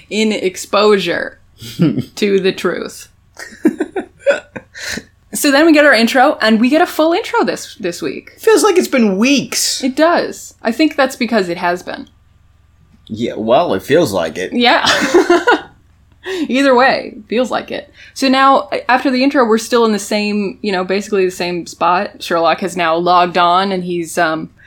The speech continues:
Speaker 1: he's looking up the guy. So the, the victim of the murder that Moriarty wants them to solve is a guy named Wallace Rourke.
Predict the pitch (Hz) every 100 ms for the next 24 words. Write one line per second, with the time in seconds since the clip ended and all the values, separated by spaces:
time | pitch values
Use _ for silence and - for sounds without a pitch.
0 | - - 214 247 254 226 226 202 180 220
1 | 220 202 180 202 190 185 196 180 262 -
2 | 226 175 180 185 - _ _ 190 175 180
3 | 175 170 156 156 160 - _ - 180 151
4 | - 190 185 175 170 170 165 - 185 208
5 | 170 165 165 - 175 170 170 170 170 160
6 | 170 165 180 - 170 175 - - -